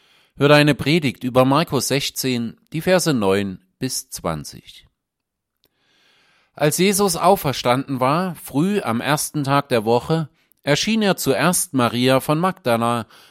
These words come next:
von der er sieben böse Geister ausgetrieben hatte,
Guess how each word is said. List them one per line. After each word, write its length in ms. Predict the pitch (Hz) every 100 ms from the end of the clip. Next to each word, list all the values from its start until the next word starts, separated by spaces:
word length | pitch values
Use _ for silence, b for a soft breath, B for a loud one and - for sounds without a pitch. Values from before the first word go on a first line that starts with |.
| b b
von 200 | - 107
der 160 | 120 110
er 100 | 107
sieben 360 | - 170 143
böse 320 | 117 127 117 123
Geister 480 | 165 185 - 101
ausgetrieben 680 | 113 135 139 - 143 143 139
hatte, 420 | 156 - 196 180